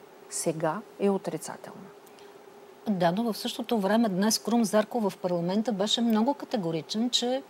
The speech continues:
Speaker 2: Иван Гешев не бива да остава повече главен прокурор. Независимо по какъв начин <laughs> би бил отстранен оттам, защото вчерашния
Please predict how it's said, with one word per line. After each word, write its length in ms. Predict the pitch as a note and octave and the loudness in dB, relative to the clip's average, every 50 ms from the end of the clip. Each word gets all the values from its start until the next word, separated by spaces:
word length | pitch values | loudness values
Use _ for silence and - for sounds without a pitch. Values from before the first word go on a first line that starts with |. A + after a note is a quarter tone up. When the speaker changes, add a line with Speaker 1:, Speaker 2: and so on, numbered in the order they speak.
| - - | -10 -6
Speaker 2:
Иван 360 | B3+ A#3+ B3 B3+ B3+ B3 G3+ | 0 4 4 6 6 6 4
Гешев 380 | E3 F3 F3 F3 - B3 - - | 2 2 2 2 2 0 0 0
не 140 | A3 G#3+ G#3 | 2 2 2
бива 220 | G#3 B3 A#3 A3 | 2 0 0 0
да 100 | E3+ D#3 | -2 -4
остава 340 | E3 - - F#3 F#3+ F#3+ F3+ | -4 -4 -2 -2 0 0 -2
повече 440 | F3+ - D#3 D#3+ F3 E3+ - G#3+ G3+ | -2 -4 -6 -4 -4 -4 -2 -2 -2
главен 400 | G3 F#3 G3 F#3 F#3 G#3 G#3+ G#3+ | 0 0 0 0 0 0 0 0
прокурор. 480 | - B3 A3 - B3 A#3 G3 D3 - - - - - - - - - - - - - A3+ | 0 -2 -2 2 4 6 6 6 4 0 -12 -20 -18 -18 -18 -18 -18 -18 -12 0 6 6
Независимо 720 | A3+ A3+ G3+ A3 G#3+ B3 C4+ - - B3 A3+ A3+ A#3+ A3+ | 8 8 8 6 6 6 6 6 6 8 8 6 6 4
по 140 | - A#3 A3 | 2 -2 0
какъв 340 | - G3+ F3 A#3 B3+ G#3+ A3+ | 0 2 6 6 6 8 8
начин 500 | G#3+ G#3+ G3 - - - G#3 A3+ A#3 A3 - - G#3 G3 | 8 6 6 6 6 6 6 8 8 8 8 8 4 2
<laughs> 180 | - - A3 G3+ | 4 4 4 4
би 220 | F3+ F3 G#3+ A3+ F3+ F3 - G3+ F#3+ F3+ F3+ F3+ D#3+ | 6 6 6 6 4 4 0 0 0 0 0 -2 0
бил 300 | F3+ F3 G3+ G3 F#3 F3+ | 4 8 10 10 10 10
отстранен 520 | F3+ F3 - - - F#3+ F3+ F3+ F3 E3 D#3+ | 8 4 2 2 4 4 6 6 4 4 2
оттам, 320 | D3 - - F#3 G#3 A3 | 0 0 2 4 4 4
защото 420 | F#3+ F#3+ - - G3 F3 - F#3+ - - - - - - | 2 2 2 0 0 0 0 -2 -4 -4 -10 -14 -12 -12
вчерашния 800 | - - - A3+ A3 F#3+ F#3 F#3+ - F3+ F3 E3+ D#3+ D#3 D#3 | 0 6 10 10 10 10 8 6 4 2 2 2 2 0 -4